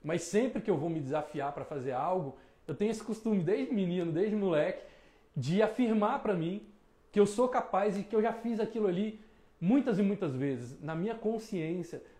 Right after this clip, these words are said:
lembra que a gente sempre fala aqui sobre a primeira trinca das faculdades mentais elevadas? Imaginação, intuição e vontade. Então, na minha imaginação, eu sou onipotente, onipresente, onisciente, a minha partícula divina.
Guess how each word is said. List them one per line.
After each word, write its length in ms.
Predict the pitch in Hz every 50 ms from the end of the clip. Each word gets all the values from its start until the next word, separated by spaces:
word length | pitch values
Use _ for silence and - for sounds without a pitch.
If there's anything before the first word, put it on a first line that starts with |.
| -
lembra 320 | 143 160 196 226 208 180 -
que 100 | - 165
a 40 |
gente 100 | 156 -
sempre 240 | - - 196 185 175
fala 360 | 165 - - 160 160 147 139
aqui 280 | 131 - - 180 185 170 - - - -
sobre 220 | - 165 151 170
a 40 | -
primeira 420 | - 165 156 156 190 208 190 165
trinca 340 | - - 185 190 196 190 175
das 160 | 147 156 151
faculdades 580 | - - 156 - 165 147 139 143 156 165 147 139
mentais 380 | 147 139 139 - 151 143 127
elevadas? 580 | 135 131 131 127 123 156 160 160 139 127 120 - - - - - _ - _ -
Imaginação, 1000 | - 180 208 196 185 170 147 151 147 143 131 - - - 160 170 175 170 170 170 - -
intuição 600 | - 190 226 226 220 175 165 160 - - 180 170
e 40 | 170
vontade. 640 | 156 131 143 139 123 117 - 156 156 147 139 120 113 113 - - - - - - _ - _ _ _ _ _ _ - _ -
Então, 140 | 113 190
na 100 | 185 185
minha 220 | 175 175 185 226 240
imaginação, 720 | 220 208 202 180 156 175 170 - - - 196 220 220 202 170
eu 80 | 175
sou 240 | 170 - - 180 180
onipotente, 680 | 196 214 208 - - 208 202 - - 170 196 185 - 185
onipresente, 640 | 175 180 - - 175 160 147 135 160 175 175 -
onisciente, 640 | 190 196 202 196 - - 208 170 170 180 175 - -
a 20 | 135
minha 160 | 135 156 175
partícula 500 | 175 196 180 - - - 202 208 190 180
divina. 460 | 160 165 160 131 123 127 120 117 113